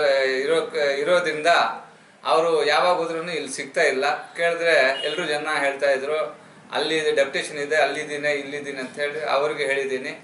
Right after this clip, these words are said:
"ನೀನು ಎಷ್ಟು ದಿವಸ ಇರ್ತೀಯ ಇಲ್ಲಿ ಟೈಮ್, ಟೈಮ್ ಟೇಬಲ್ ಪ್ರಕಾರ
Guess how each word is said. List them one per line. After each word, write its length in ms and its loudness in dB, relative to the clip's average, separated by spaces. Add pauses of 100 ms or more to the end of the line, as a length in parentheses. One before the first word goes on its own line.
(220)
"ನೀನು 240 -6
ಎಷ್ಟು 180 -2
ದಿವಸ 200 -8
ಇರ್ತೀಯ 340 -2
ಇಲ್ಲಿ 200 -4
ಟೈಮ್, 320 -4 (320)
ಟೈಮ್ 320 -2
ಟೇಬಲ್ 340 -4
ಪ್ರಕಾರ 440 2